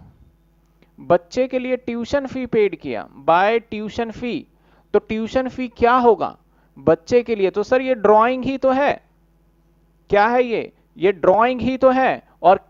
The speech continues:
cash निकाला है तो कौन से कॉलम में आ जाएगा जी? Cash column में। नौ एक। साथ के साथ और ड्राइंग क्या होता है? Income tax paid करोगे, Income tax check से payment होता है हमेशा,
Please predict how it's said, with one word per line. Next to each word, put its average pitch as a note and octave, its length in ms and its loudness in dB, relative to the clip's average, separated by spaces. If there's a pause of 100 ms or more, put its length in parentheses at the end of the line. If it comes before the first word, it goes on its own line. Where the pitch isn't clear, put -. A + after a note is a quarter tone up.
cash C4 340 2
निकाला B3 420 0
है A#3+ 140 -2
तो B3 140 -4
कौन A#3+ 300 -2
से B3 180 -2
कॉलम A3+ 320 -2
में A3+ 120 -4
आ A3 120 0
जाएगा G#3+ 300 -2
जी? C#3+ 200 -10 (600)
Cash D3 280 0
column G#2+ 260 -10
में। - 140 -20 (300)
नौ G3 760 -2 (120)
एक। D#3+ 320 -8 (1600)
साथ F#3 400 0
के B3+ 80 0
साथ A#3+ 280 -2
और A3 200 6
ड्राइंग A3 400 0
क्या A#3 140 4
होता A3 260 0
है? A#3+ 160 -4 (200)
Income G#3+ 440 -2
tax A#3 300 -2
paid A3+ 280 2
करोगे, A3 440 0 (580)
Income G#3 400 -2
tax - 420 -6
check A#3+ 240 0
से C4+ 180 -4
payment A3+ 380 -4
होता G3 200 -2
है E3 80 -2
हमेशा, C3+ 420 -12